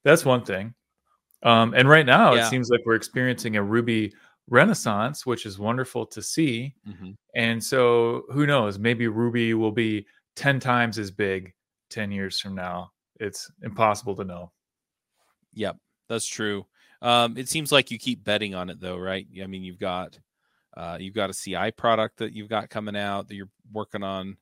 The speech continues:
Speaker 2: in Ruby, and I'm ass-, assuming it serves Ruby clients.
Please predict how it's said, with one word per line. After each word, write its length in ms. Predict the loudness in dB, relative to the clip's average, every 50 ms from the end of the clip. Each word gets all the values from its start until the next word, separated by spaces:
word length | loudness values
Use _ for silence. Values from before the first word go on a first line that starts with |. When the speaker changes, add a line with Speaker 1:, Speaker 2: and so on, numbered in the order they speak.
| _ _ _ _ _ _ _ -14
Speaker 2:
in 160 | -12 -10 -8
Ruby, 300 | -8 -8 -8 -6 -6 -6
and 100 | -6 -6
I'm 140 | -8 -8 -8
ass-, 280 | -8 -8 -8 -8 -8 -10 -8
assuming 500 | -8 -6 -4 -4 -4 -4 -4 -4 -6 -4
it 240 | -6 -6 -8 -8 -12 _ _ _ _ _ _ _
serves 500 | -12 -8 -6 -4 -4 -4 -6 -10 -12 -14 -12
Ruby 260 | -12 -12 -10 -10 -12
clients. 640 | -12 -8 -8 -6 -4 -4 -6 -6 -8 -10 -14 -14